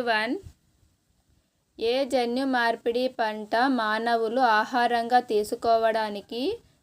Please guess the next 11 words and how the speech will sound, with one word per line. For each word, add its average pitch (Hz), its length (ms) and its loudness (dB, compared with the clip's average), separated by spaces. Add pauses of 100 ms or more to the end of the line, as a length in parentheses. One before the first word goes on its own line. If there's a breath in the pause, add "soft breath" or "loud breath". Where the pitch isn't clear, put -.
(140)
సురక్షితమైనదేనని 233 1600 0 (760)
జీఈఏసీ 240 920 -2 (100)
ఇటీవల 226 460 0 (100)
స్పష్టం 226 440 -6 (140)
చేసింది? 214 680 -2 (1160)
ఆన్సర్ 226 500 -2 (480)
ఆప్షన్ 233 440 -4
ఫోర్, 233 300 -2 (420)
ఆవాలు. 226 640 0 (2750)
నెక్స్ట్ 240 240 -2 (120)
వన్, 226 220 0